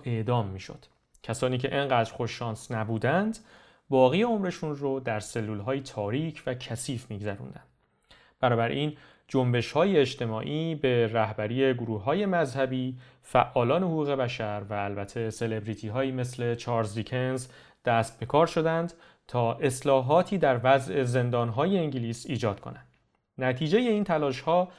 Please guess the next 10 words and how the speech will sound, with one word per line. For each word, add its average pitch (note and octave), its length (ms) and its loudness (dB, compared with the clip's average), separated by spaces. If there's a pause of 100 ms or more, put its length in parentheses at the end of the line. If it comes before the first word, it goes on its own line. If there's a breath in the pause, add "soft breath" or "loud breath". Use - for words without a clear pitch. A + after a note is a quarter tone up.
(320 loud breath)
بازسازی C#3 800 2
اساسی B2+ 760 2
زندان‌ها B2 760 0
و C3+ 240 2
تغییر B2 680 2
در C3 160 4
روش‌های A2+ 680 -2
تأدیب C#3+ 560 -2
زندانیان G#2 640 -4
بود. - 200 -20